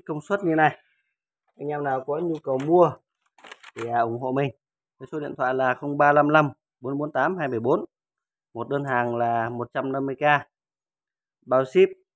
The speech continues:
giao, à, cho anh em là năm con công suất. Đó, nồi cơm. Và bây giờ mình sẽ tiến hành, à, tại đi sửa nồi cơm tiếp đây.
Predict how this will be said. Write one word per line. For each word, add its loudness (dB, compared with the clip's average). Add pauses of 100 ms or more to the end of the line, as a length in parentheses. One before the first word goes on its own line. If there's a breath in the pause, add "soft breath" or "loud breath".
(200)
giao, 4
à, 2 (300)
cho -6
anh -2
em -2
là -6
năm -2
con -6
công -8
suất. -2 (800)
Đó, -4 (120)
nồi -10
cơm. -2 (260)
Và -8
bây -8
giờ -6
mình -6
sẽ -8
tiến -12
hành, -8
à, -6 (180)
tại -14
đi -6
sửa -12
nồi -8
cơm -6
tiếp 0
đây. 0